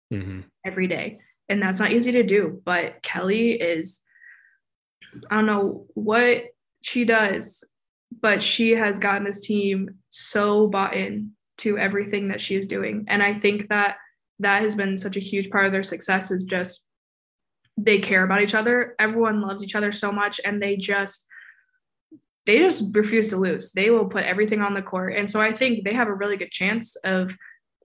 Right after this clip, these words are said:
Speaker 2: the S E C title, especially with Mizzou upsetting South Carolina, but that also shows that, like, that road game in Georgia is gonna be tough. Georgia upset N C State on the road. That is not easy to do.
Speaker 1: Mm-hmm.
Speaker 2: That Georgia team is tough. Joni Taylor's a great coach.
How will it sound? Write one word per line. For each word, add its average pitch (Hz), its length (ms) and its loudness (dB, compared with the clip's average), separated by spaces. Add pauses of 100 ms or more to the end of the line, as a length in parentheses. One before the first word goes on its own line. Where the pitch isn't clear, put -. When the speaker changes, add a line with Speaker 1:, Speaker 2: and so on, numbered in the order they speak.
Speaker 2:
the 196 60 2
S 196 320 0
E 202 60 2
C 202 180 -2
title, 208 360 2
especially 202 420 0
with 196 180 -2
Mizzou 196 400 0
upsetting 202 380 -6
South 196 320 -2
Carolina, 202 500 0
but 202 180 -4
that 190 120 0
also 196 280 -2
shows 202 380 -2
that, 185 220 -4
like, 175 240 -8 (480)
that 196 320 2
road 208 220 2
game 214 200 4
in 190 120 4
Georgia 196 260 0
is 214 100 -2
gonna 196 120 0
be 185 120 0
tough. 180 460 -4 (440)
Georgia 208 300 2
upset 214 300 0
N 196 140 -2
C 190 120 -4
State 190 240 -2
on 180 160 0
the 185 80 0
road. 180 320 -4
That 185 100 0
is 190 120 0
not 190 180 0
easy 190 200 0
to 180 80 -6
do. 180 240 -10 (100)
Speaker 1:
Mm-hmm. 107 180 -4
Speaker 2:
That 196 180 4
Georgia 214 280 0
team 208 160 2
is 196 80 0
tough. 185 280 0 (600)
Joni 190 220 4
Taylor's 208 260 4
a 196 40 -4
great 185 260 0
coach. - 420 -4